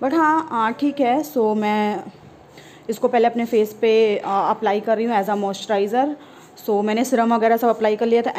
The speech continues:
and ये है absolute, आ, Lakme Absolute का है ये primer है and काफ़ी अच्छा है। So ये मुझे बहुत पसंद है। मेरा I think first primer यही था जो मुझे बहुत पसंद आया था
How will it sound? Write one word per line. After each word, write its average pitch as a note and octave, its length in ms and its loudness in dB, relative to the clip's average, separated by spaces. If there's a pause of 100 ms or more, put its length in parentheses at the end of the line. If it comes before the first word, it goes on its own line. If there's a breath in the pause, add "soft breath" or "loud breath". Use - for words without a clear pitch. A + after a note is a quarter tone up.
and G#3+ 180 -2
ये A3+ 120 4
है B3 260 0 (720 loud breath)
absolute, A3+ 640 0
आ, A3 160 -4
Lakme A3+ 380 2
Absolute A#3 420 -2
का A#3+ 120 2
है A#3+ 200 0
ये G#3+ 260 2 (1300)
primer G#3 360 -2
है G#3+ 160 0
and G#3+ 100 -4
काफ़ी G3+ 300 -4
अच्छा G3+ 280 -4
है। A3+ 260 -2 (640 loud breath)
So C#4 80 4 (300)
ये B3+ 160 0
मुझे D4 220 4
बहुत A#3 320 0
पसंद C#4 280 2
है। D4 60 4
मेरा C4 340 2
I D4 300 -4
think F#4 200 2
first - 440 -2
primer B3 420 0
यही A#3 360 -2
था A3 300 0
जो A#3 180 2
मुझे A3+ 400 2 (420 loud breath)
बहुत A#3+ 320 0
पसंद B3+ 320 0
आया A#3+ 180 4
था B3 200 -2